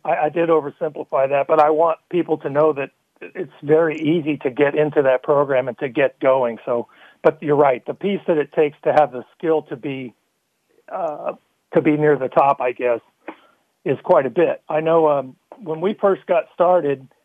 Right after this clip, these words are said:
you know, I've worked with a lot of kids, and basically Christian was one that once he made his mind up, that's all he wanted to do. So, uh,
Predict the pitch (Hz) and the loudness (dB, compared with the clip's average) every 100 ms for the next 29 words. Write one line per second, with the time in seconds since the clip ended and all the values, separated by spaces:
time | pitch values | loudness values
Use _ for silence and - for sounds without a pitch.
0 | _ _ - 170 156 185 175 156 165 170 | _ _ 0 0 2 0 -2 -2 2 2
1 | 156 - 190 156 147 151 147 - 185 190 | 0 -4 0 0 -2 -6 -6 -4 -4 -2
2 | 170 151 180 - 190 156 131 156 156 160 | -4 0 -2 0 -4 -2 2 2 2 0
3 | 151 175 180 151 151 143 131 151 160 143 | -2 -2 -4 0 0 0 0 2 2 2
4 | 139 139 _ _ 165 160 170 160 143 160 | 0 0 _ _ -2 2 4 2 0 -2
5 | 143 151 127 - 131 175 139 120 - 139 | 0 0 -2 -6 -2 0 -2 -6 -2 0
6 | 131 - _ _ _ _ - 147 143 131 | 0 -4 _ _ _ _ 0 4 4 2